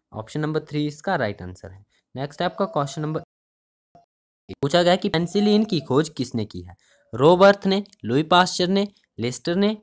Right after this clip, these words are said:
या अलेक्जेंडर फ्लेमिंग ने? तो आपके जो पेनिसिलिन का टीका लगता है, जो पेनिसिलिन की खोज की गई थी,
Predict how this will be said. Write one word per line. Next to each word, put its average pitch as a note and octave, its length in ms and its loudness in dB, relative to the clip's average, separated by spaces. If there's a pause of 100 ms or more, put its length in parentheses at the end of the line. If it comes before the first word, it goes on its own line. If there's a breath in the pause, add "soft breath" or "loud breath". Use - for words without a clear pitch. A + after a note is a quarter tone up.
या D3+ 180 -4
अलेक्जेंडर C#3 520 -2
फ्लेमिंग F#2+ 580 -8
ने? G2+ 100 -20 (420 soft breath)
तो C3+ 60 -6
आपके D3+ 360 -2
जो G3 100 2
पेनिसिलिन C3 680 -4
का E3 120 -2
टीका G#2+ 340 -8
लगता B2+ 260 -4
है, D3 100 -4
जो C#3 140 -6
पेनिसिलिन A#2+ 640 -6
की D3 140 -6
खोज C3+ 360 -4
की D#3 160 -4
गई C#3+ 180 -2
थी, F3 200 -8